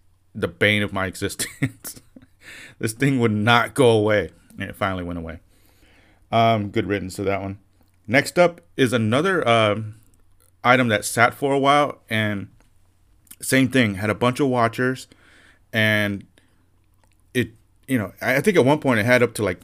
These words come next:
eight, nine watchers. I had it up for nineteen ninety-nine. It's a Nike women's black long sleeve hoodie.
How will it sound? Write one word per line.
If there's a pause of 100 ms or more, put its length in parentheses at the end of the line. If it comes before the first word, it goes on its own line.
eight,
nine
watchers. (800)
I
had
it
up
for
nineteen
ninety-nine. (600)
It's
a
Nike
women's
black
long
sleeve
hoodie.